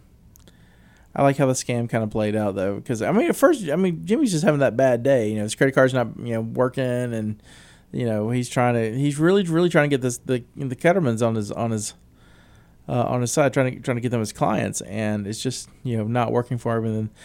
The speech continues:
the skateboard kid jumps out in front of him and is like, "Oh my God, you hit me! You hit my brothers on video!"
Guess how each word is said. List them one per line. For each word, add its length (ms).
the 60
skateboard 340
kid 180
jumps 200
out 120
in 40
front 260
of 120
him 340
and 120
is 100
like, 140
"Oh 120
my 140
God, 320
you 80
hit 180
me! 120
You 140
hit 120
my 100
brothers 340
on 140
video!" 540